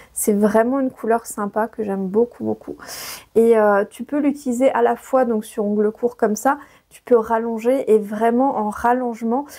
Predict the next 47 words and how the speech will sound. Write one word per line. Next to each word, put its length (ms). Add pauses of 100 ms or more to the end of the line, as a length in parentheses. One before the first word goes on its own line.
(160)
ça 180
te 60
permet 380
aussi 360
d'avoir 260
un 120
camouflage 840 (320)
qui 160
va 120
être 220
juste 600 (160)
topissime. 500
Ça 140
fait 120
super 580
naturel 540
et 380
vraiment, 340
c'est, 380
c'est 180
super. 260 (680)
Donc 120
voilà, 180
je 100
vais 80
juste 460
retravailler 800
un 140 (100)
tout 140
petit 220
peu. 280
Voilà, 200
j'ai 140
un 80
peu 160
trop 200
de 60
matière, 460
tu 100
vois, 140
sur 220
la 120
pointe 360
de 80
l'ongle. 280
Bon, 120
simplement, 640